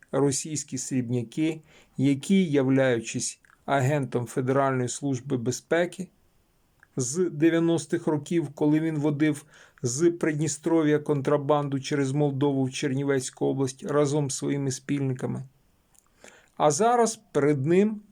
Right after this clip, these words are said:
рашисти поставили завдання знищувати на Сокирянщині тих людей,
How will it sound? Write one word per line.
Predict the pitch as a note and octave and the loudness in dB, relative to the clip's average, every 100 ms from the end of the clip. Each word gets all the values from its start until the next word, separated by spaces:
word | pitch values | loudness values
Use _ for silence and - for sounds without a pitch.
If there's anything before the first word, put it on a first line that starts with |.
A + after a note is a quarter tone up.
| _ _ _ _ - | _ _ _ _ -4
рашисти | - C#3+ - G3+ G3 - | 0 2 2 -2 -2 -6
поставили | - C3 - D#3+ D#3+ C#3+ B2+ | -6 -6 -2 2 2 2 0
завдання | A#2 D3+ C3+ B2+ B2 A#2 A2+ A#2 _ _ _ _ _ _ _ _ _ _ _ _ _ - | 2 2 2 -2 -2 -2 -6 -8 _ _ _ _ _ _ _ _ _ _ _ _ _ -6
знищувати | B2+ D#3+ A3 G#3+ G3+ D#3+ D3 C#3+ - - | -2 0 0 0 2 2 2 -2 -4 -4
на | D3 | -2
Сокирянщині | C#3+ D3 C3 D3 D3 C3 - C#3 C3+ | -2 -4 -2 0 0 -2 -4 -4 -2
тих | B2+ D3+ C#3+ C#3 | -2 -2 -2 0
людей, | C3 C3+ E3 G#3+ | 0 2 2 2